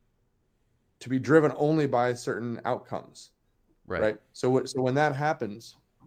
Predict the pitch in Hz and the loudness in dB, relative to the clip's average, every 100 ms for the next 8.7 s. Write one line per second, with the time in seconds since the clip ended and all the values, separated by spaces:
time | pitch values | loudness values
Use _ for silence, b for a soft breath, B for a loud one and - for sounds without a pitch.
0 | _ _ _ _ - 131 131 135 120 110 | _ _ _ _ -8 0 0 0 -4 -2
1 | 151 143 143 131 - 131 131 120 117 117 | 0 0 0 -2 0 0 2 2 0 -2
2 | - b b - 104 113 127 127 104 - | -10 b b -6 -2 0 0 0 -8 -14
3 | - - 113 110 131 127 110 113 104 92 | -16 -12 -12 -6 -6 -4 -2 -2 -2 -8
4 | 92 - 104 - - _ _ _ - 113 | -8 -4 -4 -4 -12 _ _ _ -6 -4
5 | 113 123 123 151 127 117 127 120 101 101 | -4 -4 0 2 2 0 -2 -2 -2 -4
6 | 95 _ _ _ _ _ _ _ 135 131 | -8 _ _ _ _ _ _ _ 0 0
7 | 117 123 113 113 143 135 123 110 123 107 | 2 0 0 0 -2 0 -2 0 2 0
8 | 95 - 107 101 107 123 | -4 -12 -10 -2 2 2